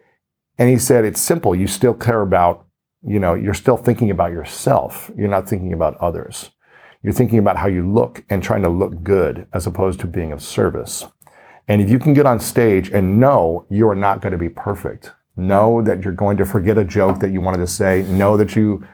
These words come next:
stumbled on a word or something, know that you're not gonna be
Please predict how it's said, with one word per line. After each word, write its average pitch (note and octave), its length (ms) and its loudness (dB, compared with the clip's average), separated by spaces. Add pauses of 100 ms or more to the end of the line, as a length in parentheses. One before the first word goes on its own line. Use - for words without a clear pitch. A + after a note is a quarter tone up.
(100)
stumbled G#2 520 0
on G2 100 2
a F#2+ 40 0
word G2 360 0
or G2 60 -2
something, F#2 560 -4
know G#2+ 200 4
that G2+ 200 2
you're G2 100 0
not G2 220 0
gonna G2+ 160 2
be G2+ 340 -2